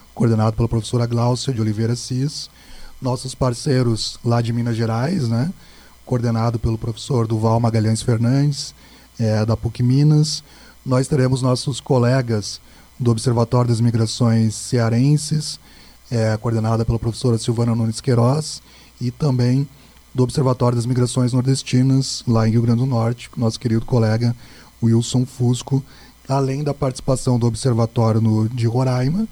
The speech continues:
coordenado, né, aqui representado pelo professor João Jaruchinski Silva, e do Observatório também do Paraná, a professora Cláudia Baltar, e de Mato Grosso do Sul, professor Marco. Então teremos toda a nossa rede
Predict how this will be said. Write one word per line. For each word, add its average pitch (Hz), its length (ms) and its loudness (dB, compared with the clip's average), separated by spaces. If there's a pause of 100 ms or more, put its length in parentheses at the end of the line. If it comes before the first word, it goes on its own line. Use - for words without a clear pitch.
(540)
coordenado, 110 880 2 (160)
né, 120 160 2
aqui 113 240 -2
representado 117 760 2 (160)
pelo 123 160 0
professor 117 440 -4
João 117 260 -6
Jaruchinski 110 500 -6
Silva, 139 460 0 (680)
e 135 280 2 (120)
do 131 120 2
Observatório 131 720 2
também 120 500 0 (480)
do 120 120 0
Paraná, 120 500 2
a 123 60 0
professora 120 400 0
Cláudia 113 400 2
Baltar, 120 460 2 (120)
e 123 80 0
de 123 80 2
Mato 131 260 2
Grosso 117 280 2
do 127 40 -2
Sul, 113 360 2
professor 117 340 0
Marco. 110 480 -2 (500)
Então 120 200 -4
teremos 135 320 -4
toda 143 240 -4
a - 20 -2
nossa 139 300 -2
rede 131 520 -6